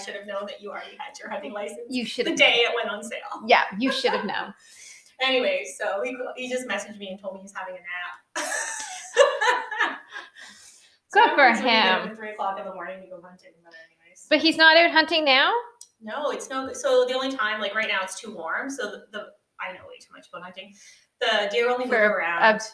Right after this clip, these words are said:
Speaker 2: a vegetarian, yes.
Speaker 1: Yeah, I know. The deer only move around when it's cold, so there's no point in even going hunting if it's too warm.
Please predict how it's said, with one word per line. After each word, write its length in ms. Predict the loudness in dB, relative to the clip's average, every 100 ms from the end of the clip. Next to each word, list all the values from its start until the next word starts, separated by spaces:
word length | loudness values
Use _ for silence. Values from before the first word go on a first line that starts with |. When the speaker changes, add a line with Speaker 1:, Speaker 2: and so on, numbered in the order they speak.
| -2
Speaker 2:
a 100 | 4
vegetarian, 800 | 4 2 -4 -6 -4 -2 -4 -6
yes. 220 | -8 -8
Speaker 1:
Yeah, 80 | -8
I 100 | -8
know. 160 | -8 -14 -10 -4
The 60 |
deer 180 | 4 6
only 160 | 6 2 -2
move 100 | -4
around 200 | -6 -8
when 80 |
it's 100 | -12
cold, 400 | -14 -12 -10 -12
so 140 | -10 -10
there's 160 | -8
no 120 | -8 -8
point 200 | -10 -14
in 60 |
even 140 | -16 -18
going 160 | -20 -20
hunting 200 | -20 _
if 80 | -20
it's 140 | -20
too 160 | -18 -20
warm. 300 | -16 -16 -16